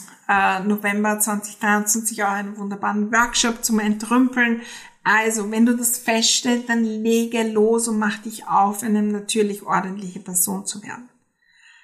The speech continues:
Aber starte mit den kleinen Mini-Dingen.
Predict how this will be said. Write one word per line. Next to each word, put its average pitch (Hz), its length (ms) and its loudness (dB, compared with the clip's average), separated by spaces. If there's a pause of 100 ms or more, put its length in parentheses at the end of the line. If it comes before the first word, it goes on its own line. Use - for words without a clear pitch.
(600)
Aber 233 220 2
starte 247 680 0
mit 247 240 4
den 240 160 -4
kleinen 226 720 4
Mini-Dingen. 233 800 2